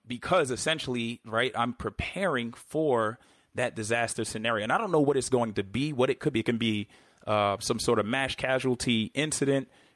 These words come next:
right? Um, multiple individuals, maybe, well, I mean, one thing that's very popular, unfortunately, I think you've probably seen, uh, <laughs> articles very recently, um, in the, in the mainstream media, just talking about the gun violence increase,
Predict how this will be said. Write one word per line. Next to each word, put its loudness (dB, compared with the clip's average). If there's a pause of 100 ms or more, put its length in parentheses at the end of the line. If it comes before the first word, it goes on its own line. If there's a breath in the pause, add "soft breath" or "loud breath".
right? 0
Um, -2
multiple 2
individuals, 2
maybe, -8
well, -2
I 0
mean, 0
one 2
thing -2
that's -6
very 2
popular, -4
unfortunately, -4 (260 soft breath)
I -20
think -4
you've -4
probably 0
seen, -4
uh, 0
<laughs> -4
articles 0
very 2
recently, 0 (420 soft breath)
um, 0
in -2
the, -2
in 0
the 0
mainstream -2
media, 4
just 0
talking -2
about -2
the -6
gun -2
violence -2
increase, -2